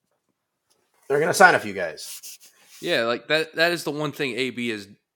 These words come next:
Speaker 2: done a good job is creating cap space out of nothing. When you think you,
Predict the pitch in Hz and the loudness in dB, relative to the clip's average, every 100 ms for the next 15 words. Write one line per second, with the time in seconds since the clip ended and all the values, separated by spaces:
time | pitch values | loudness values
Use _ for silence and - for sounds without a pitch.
0 | - - - 131 120 113 107 101 113 113 | -20 -20 -8 -6 -4 -4 -6 -4 -2 -2
1 | 95 98 92 - - 127 113 101 123 110 | -4 -8 -12 -10 -4 -2 -2 -2 -2 -2
2 | - 107 95 98 90 87 92 - - _ | -4 -10 -8 -10 -10 -12 -14 -14 -20 _
3 | - - 147 143 - 220 247 226 | -20 -8 -4 -4 0 0 0 -6